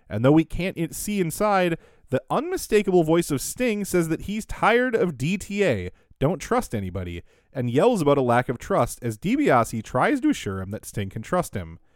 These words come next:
Now, you can very easily tell by the difference in the quality of Sting's voice versus DiBiase's that these were previously recorded somewhere.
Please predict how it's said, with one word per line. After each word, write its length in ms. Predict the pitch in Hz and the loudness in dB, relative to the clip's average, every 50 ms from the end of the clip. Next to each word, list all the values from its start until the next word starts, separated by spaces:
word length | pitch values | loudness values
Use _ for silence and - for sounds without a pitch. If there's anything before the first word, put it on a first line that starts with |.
| _ _ _ _ _ _ _ _ - | _ _ _ _ _ _ _ _ 0
Now, 120 | 120 131 | 2 2
you 180 | 143 151 196 196 | 4 4 2 0
can 280 | - 208 175 135 101 113 | 0 0 -2 -2 -6 -10
very 500 | 98 95 92 117 127 151 175 185 190 180 | -12 -6 0 2 4 6 6 4 4 2
easily 480 | 160 120 151 156 147 135 135 127 117 | 0 -2 -2 -4 -2 -2 -2 -2 -2
tell 220 | 104 120 131 123 120 | -2 0 0 0 2
by 120 | 110 110 | 2 0
the 120 | 104 104 92 | -2 -2 -4
difference 380 | 101 120 - - 131 123 - - | -4 -4 -4 -4 -6 -8 -6 -10
in 100 | 120 104 | -8 -8
the 80 | 98 | -8
quality 540 | - - - - 117 123 131 139 135 123 113 | -10 -10 -6 -4 -2 0 0 0 0 -2 -2
of 60 | 104 | -4
Sting's 320 | - - 131 123 123 113 113 | -4 -6 -6 -4 -4 -4 -2
voice 380 | 113 117 117 120 120 - - _ _ | 2 2 2 2 0 -4 -10 _ _
versus 320 | 113 117 117 110 - 120 | -6 -6 -6 -6 -6 -10
DiBiase's 840 | 98 107 110 104 101 98 95 95 104 104 - 131 123 123 123 120 - - _ _ _ _ _ | -8 -6 -6 -4 -4 -4 -4 -4 -4 -4 -4 -4 -4 -4 -6 -6 -10 -16 _ _ _ _ _
that 120 | - 107 87 | -10 -8 -4
these 200 | 117 120 113 110 | -4 -4 -4 -2
were 120 | 110 107 | -4 -6
previously 580 | - - - 120 117 117 117 110 - - 120 107 | -6 -6 -8 -6 -4 -2 -2 -4 -2 -2 -4 -4
recorded 480 | 98 95 - - 113 117 123 131 127 | -4 -6 -4 -2 -2 0 0 -2 -2
somewhere. 480 | - 143 131 131 131 135 135 139 143 - | -2 -6 -4 -2 -2 -2 -2 -2 -6 -8